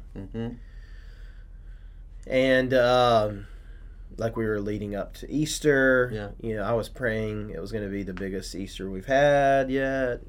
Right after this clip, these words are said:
Speaker 2: And, um, and so, you know, ministry is kind of an interesting thing because, you know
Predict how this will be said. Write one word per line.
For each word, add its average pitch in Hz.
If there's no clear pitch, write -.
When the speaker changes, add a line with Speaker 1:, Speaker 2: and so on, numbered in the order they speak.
Speaker 2:
And, 95
um, -
and 107
so, -
you 139
know, 123
ministry 135
is 110
kind 135
of 110
an 120
interesting 123
thing 117
because, 127
you 147
know 123